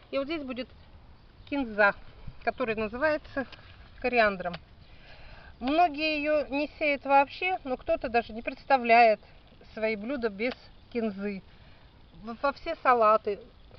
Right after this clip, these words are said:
Короче, люди делятся на две группы. Кто-то ест зелень во всяких салатах, в блюдах, кто-то использует семя. Вот эти знакомые семечки, вы, наверное, знаете, что ими бывает булочки, хлеб посыпан. При консервации, при марино-,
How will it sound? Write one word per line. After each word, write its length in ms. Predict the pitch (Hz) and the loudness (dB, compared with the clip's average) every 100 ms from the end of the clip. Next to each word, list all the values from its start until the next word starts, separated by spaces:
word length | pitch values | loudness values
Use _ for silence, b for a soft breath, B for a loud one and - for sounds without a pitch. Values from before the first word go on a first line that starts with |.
| B B | B B
Короче, 260 | 269 311 320 | 0 0 -4
люди 220 | 349 311 | -4 -2
делятся 380 | 262 302 269 269 | -2 -2 -2 -2
на 120 | 269 | -2
две 160 | 220 208 | -2 -6
группы. 300 | 196 190 202 | -6 -10 -8
Кто-то 340 | - - 269 | -8 0 2
ест 260 | 269 277 233 | 2 -2 -6
зелень 420 | 226 330 285 220 - 202 - 196 | -2 -2 0 -2 -6 -20 -14 0
во 120 | 254 | 0
всяких 300 | - 302 240 - | 2 -4 -6 0
салатах, 440 | 247 262 269 240 - | 4 4 2 0 -4
в 60 | |
блюдах, 400 | 208 226 208 202 - B B B - | -8 -4 -2 -2 -4 B B B -12
кто-то 380 | - 339 311 | -2 -2 0
использует 540 | 262 - 294 247 247 233 - - | -4 -4 -6 -4 -4 -4 -8 -2
семя. 400 | 247 220 190 190 - | 0 0 -4 -8 -12
Вот 180 | 226 277 | -10 -8
эти 140 | 254 | -6
знакомые 500 | 247 262 - 247 240 - | -2 -2 0 -2 -2 0
семечки, 500 | 349 339 - - 269 - | 0 0 -4 -8 -8 -8
вы, 100 | 240 | -8
наверное, 300 | 254 240 233 | -4 -4 -4
знаете, 380 | 233 240 214 202 | -4 -4 -6 -8
что 200 | - 208 - b b b | -12 -12 -12 b b b
ими 200 | 240 240 | -4 -4
бывает 500 | 214 226 233 220 208 _ - 196 | -4 0 2 2 -2 _ -20 -10
булочки, 560 | 220 370 370 - 254 | -4 -2 -2 -4 -10
хлеб 260 | - 277 339 - | -6 -6 -6 -6
посыпан. 580 | 262 - 277 - 226 214 b b b - | -8 -6 -10 -6 -8 -10 b b b -8
При 160 | 262 | -6
консервации, 880 | 294 294 - 285 262 277 269 - 196 | -6 -8 -8 -8 -2 0 0 -4 -8
при 200 | - 247 | -6 -6
марино-, 540 | 254 262 254 254 262 | -2 -2 0 -2 -2